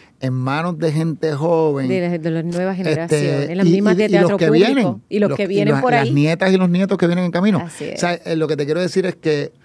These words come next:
Speaker 1: pero hace falta conversar, no sentir que hablar con profundidad es académico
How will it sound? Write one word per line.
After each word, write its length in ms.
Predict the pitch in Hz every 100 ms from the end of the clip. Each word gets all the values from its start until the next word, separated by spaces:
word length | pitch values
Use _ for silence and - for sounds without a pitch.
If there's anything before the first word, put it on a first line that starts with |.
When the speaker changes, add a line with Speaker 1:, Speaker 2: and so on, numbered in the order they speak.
| _ _
Speaker 1:
pero 140 | 165 165
hace 180 | 160
falta 420 | 196 202 190 - 151
conversar, 1080 | 143 135 131 127 120 - 165 156 135 127 143 _ _ _ _ _ _ _ _ _ _ _
no 280 | - 147 160
sentir 480 | 151 180 165 190 175
que 100 | 160
hablar 320 | 143 135 135
con 160 | 131 160
profundidad 680 | 143 156 165 156 156 160 160 -
es 220 | 135 -
académico 800 | - 143 147 135 117 117 110 117